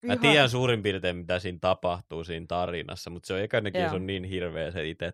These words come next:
Speaker 1: tarina jo itsessään, että siis
Speaker 2: Joo.
Speaker 1: mä en vaan, mä en vaan pääse
Speaker 2: Nyt
Speaker 1: siihen
Speaker 2: sama mä
Speaker 1: sellaiseen
Speaker 2: katoin
Speaker 1: sisään.
Speaker 2: Nälkäpelit silloin, mä katoin kans silleen niinku viisi vuotta myöhemmin kuin muut.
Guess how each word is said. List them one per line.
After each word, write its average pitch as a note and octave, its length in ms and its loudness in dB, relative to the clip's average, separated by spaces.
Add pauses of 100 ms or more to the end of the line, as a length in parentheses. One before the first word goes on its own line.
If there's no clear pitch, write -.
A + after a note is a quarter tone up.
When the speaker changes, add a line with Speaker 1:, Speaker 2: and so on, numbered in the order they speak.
Speaker 1:
tarina D#2+ 480 -4
jo C2 160 -6
itsessään, - 960 -8
että - 320 -18
siis - 240 -16 (680)
Speaker 2:
Joo. F3 260 -4 (480)
Speaker 1:
mä - 100 -12
en G1+ 140 -12
vaan, B1 160 -12 (120)
mä - 120 -20
en - 100 -14
vaan - 220 -12
pääse - 280 -12
Speaker 2:
Nyt G#2+ 80 -18
Speaker 1:
siihen - 200 -12
Speaker 2:
sama B3 220 2
mä - 0 -
Speaker 1:
sellaiseen G#3+ 280 0
Speaker 2:
katoin G#3+ 160 0
Speaker 1:
sisään. A3+ 160 2
Speaker 2:
Nälkäpelit E3 580 -2
silloin, C#3 280 -8
mä C#3+ 140 -6
katoin C#3+ 360 -6
kans C#3 240 -6
silleen - 380 -8
niinku - 240 -12
viisi D3 260 -8
vuotta - 320 -10 (180)
myöhemmin - 580 -10
kuin E3 140 -12
muut. E3+ 260 -8